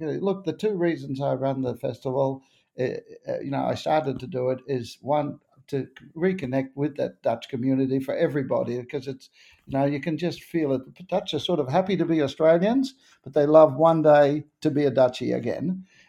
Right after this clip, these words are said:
And, and they love that. And, and the second, of course, is to raise money for charity. That's, you know, uh, everybody that works there is a volunteer. And, uh, we'll have over a hundred volunteers. And then we've got some great sponsors like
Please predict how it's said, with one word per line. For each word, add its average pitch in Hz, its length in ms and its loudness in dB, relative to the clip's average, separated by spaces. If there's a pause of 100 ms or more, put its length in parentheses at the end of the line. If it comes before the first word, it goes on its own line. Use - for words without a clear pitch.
(160)
And, 143 220 0
and 156 160 0
they 160 140 0
love 214 300 -4
that. - 280 -2 (100)
And, 143 460 2
and 147 160 -4
the 139 80 -6
second, 139 320 -6
of - 100 -14
course, 175 300 0
is - 140 -10
to - 100 -12
raise 135 300 -2
money 139 220 -4
for - 120 -14
charity. 196 580 0
That's, - 360 -8
you 131 100 -6
know, 151 280 0
uh, 135 120 0 (460)
everybody 175 500 0
that 135 180 0
works 147 280 -2
there 131 180 -4
is 117 80 -6
a 120 60 -8
volunteer. 151 560 0 (560)
And, 131 480 0
uh, 131 260 2
we'll 151 140 -4
have 160 160 0
over 143 220 2
a 127 40 -2
hundred 156 320 -2
volunteers. 143 800 -4 (480)
And 156 160 0
then 165 100 0
we've 151 180 -4
got 151 220 -2
some 143 160 -6
great 147 300 -2
sponsors 143 680 -2
like 131 280 -2